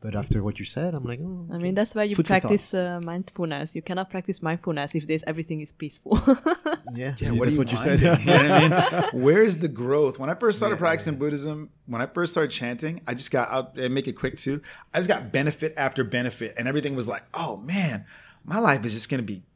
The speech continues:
Speaker 3: cool from now on."
Speaker 1: Yeah.
Speaker 3: And then I started hitting my karma.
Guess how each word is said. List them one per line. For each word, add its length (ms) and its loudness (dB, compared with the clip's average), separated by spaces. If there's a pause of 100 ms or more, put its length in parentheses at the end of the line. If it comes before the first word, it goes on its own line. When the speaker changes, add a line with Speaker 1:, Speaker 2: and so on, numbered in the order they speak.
(100)
Speaker 3:
cool 600 4
from 200 -6
now 240 -2
on." 280 0 (200)
Speaker 1:
Yeah. 160 -12
Speaker 3:
And 200 -4
then 160 6
I 80 0
started 320 0
hitting 260 -4
my 120 -10
karma. 520 -10